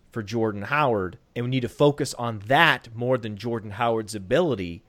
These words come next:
when evaluating him, even in a dynasty context. We're not even sure what Ezekiel Elliott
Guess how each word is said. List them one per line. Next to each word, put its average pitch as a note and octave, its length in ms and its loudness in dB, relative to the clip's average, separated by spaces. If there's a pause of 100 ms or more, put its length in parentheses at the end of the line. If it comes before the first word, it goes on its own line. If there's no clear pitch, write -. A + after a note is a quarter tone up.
when A#2 140 -6
evaluating A2+ 580 0
him, G#2+ 220 -8
even C3+ 320 -2
in A#2 180 -6
a A2+ 80 -2
dynasty A#2 500 -4
context. F#2 800 -12 (140)
We're A#3 140 4
not E3 180 4
even C3 220 2
sure C#3+ 580 2 (480)
what F#3 320 0 (100)
Ezekiel D#3 680 0
Elliott F#3+ 420 4